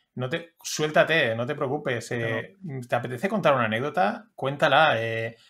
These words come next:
Speaker 1: porque eso es verdad que conecta, o sea, al final, yo lo he dicho siempre, mira que en,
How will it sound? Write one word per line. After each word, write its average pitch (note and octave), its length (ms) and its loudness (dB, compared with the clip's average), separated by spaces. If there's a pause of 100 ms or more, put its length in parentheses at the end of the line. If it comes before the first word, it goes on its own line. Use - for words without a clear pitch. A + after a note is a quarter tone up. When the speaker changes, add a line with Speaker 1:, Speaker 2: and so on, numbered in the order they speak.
Speaker 1:
porque C3 200 -2
eso F3+ 140 4
es E3+ 80 4
verdad D#3+ 220 6
que F#3+ 120 4
conecta, C#3+ 360 2
o A#2 60 4
sea, B2+ 160 4
al A#2 100 0
final, D3+ 400 2 (360)
yo C#3+ 100 4
lo F3+ 60 8
he F3 60 8
dicho G3+ 420 6
siempre, B2 440 2
mira D#3+ 240 8
que F#3 160 6
en, F3 320 -4